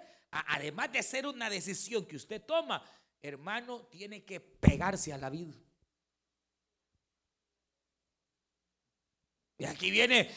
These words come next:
la pregunta: ¿cuánto ora al día? ¿Cuánto tiempo le dedica a leer la palabra? ¿Cuánto tiempo habló con él hoy?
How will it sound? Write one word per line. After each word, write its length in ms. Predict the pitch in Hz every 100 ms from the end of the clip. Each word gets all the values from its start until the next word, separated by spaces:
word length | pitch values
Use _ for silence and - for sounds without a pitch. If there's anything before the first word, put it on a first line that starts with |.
| -
la 160 | 180 170
pregunta: 500 | 190 247 330 190 -
¿cuánto 380 | 170 185 220
ora 140 | 226 247
al 100 | 285
día? 300 | 311 160 110 _ _ _ _ _ _ _ _ _ _ _ _ _ _ _ _ _ _ _ _ _ -
¿Cuánto 460 | 208 233 254 254
tiempo 340 | 262 277 285 277
le 140 | 277
dedica 280 | 302 - 285
a 200 | 220 262
leer 240 | 285 302
la 180 | 294 277
palabra? 640 | 330 370 440 381 240 160 - - - _ _ _ _ _ _ _ _ _ _ _ _ _ _ _ _ _ _ _ _ _ _ _ -
¿Cuánto 400 | 262 294 294 285
tiempo 400 | 294 311 302 302
habló 260 | 302 311
con 180 | 294 311
él 140 | 349 403
hoy? 380 | 440 415 349